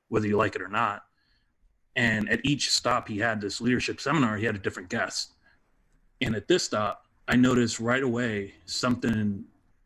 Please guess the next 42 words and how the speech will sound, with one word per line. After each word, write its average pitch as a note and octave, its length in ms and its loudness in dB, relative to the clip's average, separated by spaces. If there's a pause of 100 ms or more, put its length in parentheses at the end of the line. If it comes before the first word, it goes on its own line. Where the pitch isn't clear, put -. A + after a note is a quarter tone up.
(200)
like, A#2+ 180 -2
I B2 40 2
knew C#3 200 2
somebody A2+ 800 -2
had A#2 220 -2
to A2+ 40 -8
be G#2+ 120 -4
important A2 400 -4
to G2+ 60 -4
be A#2+ 140 4
there G#2+ 160 0
because G#2 200 -4
I G2+ 60 -2
saw A#2+ 240 -2
a F#2+ 60 -6
seal A2 320 -2
trident A#2+ 480 -2 (120)
behind B2 360 0
him, F2+ 120 -14 (680)
but A2 100 -2
there A#2 100 2
was G#2+ 120 0
no A#2+ 140 2
hint. A2 280 0
It G#2 40 -6
was G#2 140 -2
just G2+ 140 -2
a G#2+ 60 -2
seal A#2+ 280 2
trident A2 440 -2 (320)
in G#2+ 120 0
a G2 40 0
place A#2 300 0
where G#2+ 140 -2 (260)
they A2 60 2
don't G#2 260 -4
carry E3+ 220 2
those F#2 360 -10 (380)
or, A2 240 -4 (340)
or G2 120 -6
fly D3+ 280 2
those. F#2 320 -8